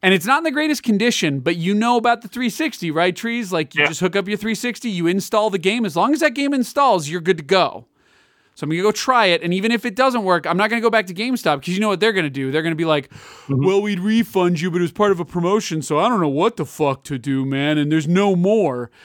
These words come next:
Speaker 1: So we got a resurfacing place. I'll probably have them resurface the
Speaker 2: Why?
Speaker 1: disc, and that'll probably save it.
Speaker 2: You, why hasn't that popped up in Games for Gold?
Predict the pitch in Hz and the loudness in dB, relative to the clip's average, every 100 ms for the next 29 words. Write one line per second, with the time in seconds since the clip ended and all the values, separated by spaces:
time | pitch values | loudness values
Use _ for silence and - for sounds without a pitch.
0 | - - - 185 214 226 196 175 175 190 | -20 -16 -2 0 2 2 2 0 -2 -4
1 | 165 175 190 170 185 175 160 147 160 147 | -4 -4 -6 -4 -2 -2 -2 0 0 2
2 | 143 135 131 139 147 131 131 139 139 127 | 0 -2 -4 -4 -4 -6 -6 0 0 0
3 | - 123 117 113 - 110 - - - - | -4 -8 -8 -10 -10 -12 -14 -18 -18 -2
4 | - 165 208 139 131 160 123 120 147 - | 0 0 -4 -2 0 2 0 -2 -2 0
5 | 110 - 101 101 98 104 98 110 95 98 | -2 -2 -8 -8 -8 -8 -6 -8 -6 -4
6 | 98 95 | -4 -6